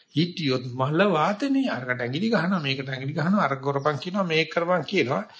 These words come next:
ඒ මිනිස්සු වෙනමම බෝධි පූජා දෙනවා. මට අනේ මේ ධම්මජීවාමතුරු මේ තිරිසමන රෙන්දුර හදපු නිසා නාකි ටික දෙයටම එක තැනකට ගියාද ගෙදර කරදරයක් නැහැ.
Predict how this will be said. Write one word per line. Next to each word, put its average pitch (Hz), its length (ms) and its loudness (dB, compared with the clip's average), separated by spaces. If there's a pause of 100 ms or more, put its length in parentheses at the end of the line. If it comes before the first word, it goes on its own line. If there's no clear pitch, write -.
(240)
ඒ 185 180 0
මිනිස්සු 208 300 2
වෙනමම 214 460 2
බෝධි 208 320 4
පූජා 160 300 0
දෙනවා. 139 260 -2
මට 151 180 0
අනේ 151 260 0
මේ 156 160 -2
ධම්මජීවාමතුරු 139 720 0
මේ 135 160 0
තිරිසමන 139 560 0
රෙන්දුර 139 380 0
හදපු 139 300 2
නිසා 143 240 0
නාකි 143 300 0
ටික 156 200 -10
දෙයටම 151 640 0
එක 156 180 -2
තැනකට 147 360 -2
ගියාද 165 340 -2
ගෙදර 156 340 2
කරදරයක් 127 540 0
නැහැ. - 180 -18